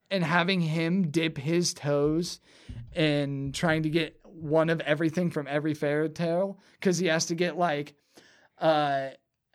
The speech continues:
hair that is as gold as corn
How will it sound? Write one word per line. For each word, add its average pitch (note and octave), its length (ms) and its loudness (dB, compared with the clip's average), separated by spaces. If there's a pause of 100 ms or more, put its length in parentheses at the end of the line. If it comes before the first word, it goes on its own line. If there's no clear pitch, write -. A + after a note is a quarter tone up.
(160)
hair G3 500 6
that E3+ 180 2
is D#3 240 0
as D3+ 160 -4
gold E3+ 360 4
as D#3 140 2
corn D3+ 800 -2